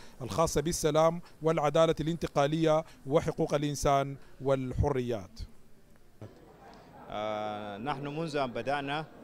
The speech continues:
Speaker 2: قبل أسبوعين في السودان، آه، في ال-، الحكومة الجديدة، آه، التقينا بوفد فني من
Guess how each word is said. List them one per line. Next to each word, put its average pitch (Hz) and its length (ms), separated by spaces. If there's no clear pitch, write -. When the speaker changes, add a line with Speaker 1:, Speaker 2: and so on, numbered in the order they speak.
Speaker 2:
قبل 110 180
أسبوعين 113 680
في 123 220
السودان، 117 520
آه، 98 360
في 120 400
ال-، 95 260
الحكومة 117 840
الجديدة، 110 520
آه، 104 160
التقينا 135 680
بوفد 135 1040
فني 127 380
من 123 300